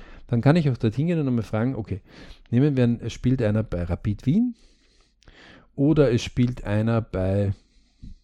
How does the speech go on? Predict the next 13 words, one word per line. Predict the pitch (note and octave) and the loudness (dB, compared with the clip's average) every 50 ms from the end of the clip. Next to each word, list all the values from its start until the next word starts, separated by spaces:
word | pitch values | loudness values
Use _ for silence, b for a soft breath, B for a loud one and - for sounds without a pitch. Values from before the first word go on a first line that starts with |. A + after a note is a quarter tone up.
| _ - | _ -16
Schlag | - - - - G3 - - | -8 -4 -2 -2 -2 -2 -4
mich | C3+ C3+ B2 - | -4 -6 -4 -4
tot | - C#3 D3+ D#3+ D#3+ _ - _ - | -4 -4 -4 -4 -6 _ -20 _ -14
in | - B2 A#2+ - | -10 -10 -10 -8
irgendwo, | - C3 B2 B2+ C3 C3+ A#2 - - A2+ C3 E3+ A3 A3 - _ _ - | -4 -2 -2 -2 -2 -4 -6 -6 -6 -4 -4 -4 -6 -6 -10 _ _ -10
ja, | A#2+ B2+ D#3+ F#3 F3+ D3 C3+ _ _ _ _ _ _ _ _ _ _ _ _ b b b b b b b b b b b b b | -6 -6 -4 -4 -6 -8 -12 _ _ _ _ _ _ _ _ _ _ _ _ b b b b b b b b b b b b b
ähm, | - A#2+ A2+ A2+ A2 A2+ A2 A2 A2 - - - _ _ _ _ _ _ _ _ _ _ _ - | -6 -2 -2 0 0 0 -2 -2 -4 -10 -16 -20 _ _ _ _ _ _ _ _ _ _ _ -14
K | - - D#2+ | -8 -8 -8
V | - F2+ E2+ | -6 -8 -8
C | - - G#2 B2 | -8 -8 -8 -8
zum | - D3 | -8 -6
Beispiel | C#3 C3+ B2+ A2+ - - - A#2 A#2 A2+ A2 | -4 -4 -4 -4 -6 -6 -6 -4 -4 -4 -6
oder, | - G2+ G2 F#2+ F#2+ F#2+ F2 - F#2 F2 E2+ E2 E2 E2 E2 | -8 -10 -12 -12 -12 -12 -12 -12 -12 -10 -10 -10 -10 -12 -12